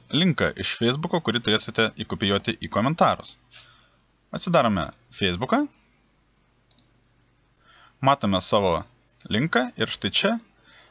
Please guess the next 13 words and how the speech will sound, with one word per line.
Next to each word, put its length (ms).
iš 120
karto 240
po 200
vardu 240
pavardę, 540
matysite, 560
yra, 400
e, 180
data 400
arba 240
tiesiog 300
now 240
užrašyta 480